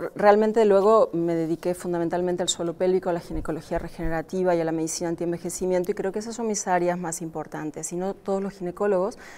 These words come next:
tienen por qué saberlo todo. Lo que pasa es que sí tendríamos que saber deter-, detectarlo para poder, em, eh,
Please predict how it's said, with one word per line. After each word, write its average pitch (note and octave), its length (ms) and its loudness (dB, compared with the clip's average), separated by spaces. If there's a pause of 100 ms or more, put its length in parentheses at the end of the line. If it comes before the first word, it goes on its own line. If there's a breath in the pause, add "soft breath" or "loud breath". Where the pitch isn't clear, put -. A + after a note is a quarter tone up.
(180 loud breath)
tienen F#3+ 200 -2
por F3+ 140 -2
qué F3+ 80 -6
saberlo E3 440 -2
todo. D#3 300 -8
Lo E3 80 -4
que D#3+ 60 -8
pasa F#3+ 200 -6
es G#3+ 60 -10
que A3 80 -4
sí A3 140 -6
tendríamos G#3+ 480 0
que F3+ 80 -8
saber F3+ 400 2
deter-, G3+ 640 -2
detectarlo F#3+ 800 2 (340 loud breath)
para F#3+ 180 6
poder, G3+ 400 6 (480 loud breath)
em, F3+ 760 2 (200)
eh, - 120 -8